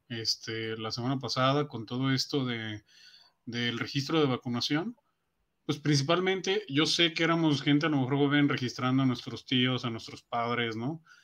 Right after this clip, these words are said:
Que los estamos apoyando en ese punto, porque bueno, la página a lo mejor al inicio no tenía ni siquiera captcha y no hablemos de lo demás, este, <laughs> pero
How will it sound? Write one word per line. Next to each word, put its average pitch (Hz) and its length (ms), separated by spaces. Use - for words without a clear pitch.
Que - 100
los 123 120
estamos 147 280
apoyando 147 520
en 147 80
ese 147 120
punto, 160 480
porque 285 240
bueno, 180 520
la 135 200
página 170 320
a - 20
lo 151 60
mejor 147 160
al 151 80
inicio 151 180
no 160 100
tenía 151 200
ni 156 100
siquiera 139 300
captcha 127 500
y 104 80
no 113 140
hablemos 131 260
de 110 80
lo 110 80
demás, 127 360
este, 135 580
<laughs> 160 400
pero 160 520